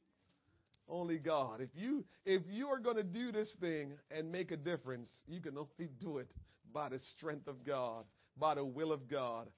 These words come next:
by the ways and the word of God, 'cause you can't do it in the strength of man.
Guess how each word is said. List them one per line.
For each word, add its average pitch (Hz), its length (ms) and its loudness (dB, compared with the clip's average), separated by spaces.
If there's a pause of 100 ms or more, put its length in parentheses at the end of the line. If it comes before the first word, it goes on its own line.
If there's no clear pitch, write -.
(260)
by 147 180 4
the 139 80 2
ways 156 480 2
and 135 100 -6
the 135 60 -2
word 143 320 -2
of 117 120 -6
God, 120 340 -2 (260)
'cause 135 200 -2
you 160 120 -8
can't 139 360 -6
do 139 240 0
it 123 100 -2 (280)
in 135 120 -8
the 131 80 -4
strength 135 360 -8
of 110 120 -8
man. 117 300 -8